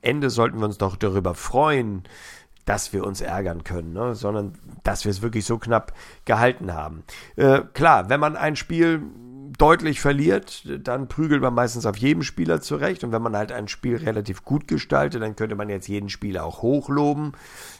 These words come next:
Äh, ich mache weder das eine noch das andere, aber in diesem Fall muss man schon sagen,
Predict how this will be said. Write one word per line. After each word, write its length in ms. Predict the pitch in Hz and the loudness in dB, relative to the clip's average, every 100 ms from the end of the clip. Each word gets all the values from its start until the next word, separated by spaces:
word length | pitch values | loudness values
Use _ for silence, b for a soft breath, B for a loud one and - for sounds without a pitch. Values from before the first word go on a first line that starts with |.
| - | 0
Äh, 220 | 117 113 - | 2 2 -2
ich 180 | 107 - | -10 2
mache 260 | 110 104 | 2 2
weder 220 | 107 110 | 0 2
das 160 | 98 92 | 0 -4
eine 300 | - 110 120 | -2 -2 0
noch 120 | 110 | -2
das 200 | 95 92 | -4 -4
andere, 340 | 117 156 147 135 | -2 0 4 4
aber 160 | 117 | 2
in 80 | 113 | 0
diesem 240 | 127 135 | -2 -2
Fall 240 | 120 117 117 | 0 2 2
muss 220 | 117 110 | -2 -4
man 120 | 107 | -4
schon 180 | 147 185 | 0 0
sagen, 360 | 120 92 107 | 2 0 -2